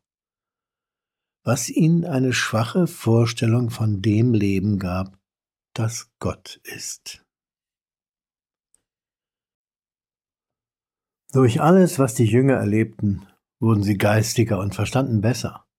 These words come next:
was der Meister gelehrt hatte. Seine Auferstehung war auch ihre Auferstehung. Sie half ihnen, sich und andere aus geistiger Stumpfheit und blindem Glauben an Gott zu der Wahrnehmung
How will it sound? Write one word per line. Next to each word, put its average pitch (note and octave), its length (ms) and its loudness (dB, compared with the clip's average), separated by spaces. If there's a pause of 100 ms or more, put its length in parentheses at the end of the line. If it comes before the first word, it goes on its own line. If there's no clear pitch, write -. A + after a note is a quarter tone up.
(120)
was G2+ 160 -6
der F#2 140 -4
Meister F2+ 420 -4
gelehrt F2 480 -12
hatte. A2+ 340 -20 (1600)
Seine C#3 420 4
Auferstehung A2 840 0 (260)
war B2 280 0
auch A#2+ 220 0 (100)
ihre C3+ 400 -2
Auferstehung. - 840 -16 (760)
Sie - 160 -6
half C#3 340 2
ihnen, C#3+ 460 2 (420)
sich D3+ 440 0
und B2+ 280 0
andere B2+ 540 2
aus G#2 220 -2
geistiger G#2+ 580 -2
Stumpfheit A2+ 800 -2 (180)
und G#2+ 220 -2
blindem A2 440 2
Glauben G2 420 0
an F#2 140 -4
Gott F#2 260 -6
zu - 140 -6
der F#2 220 -2
Wahrnehmung B2 640 0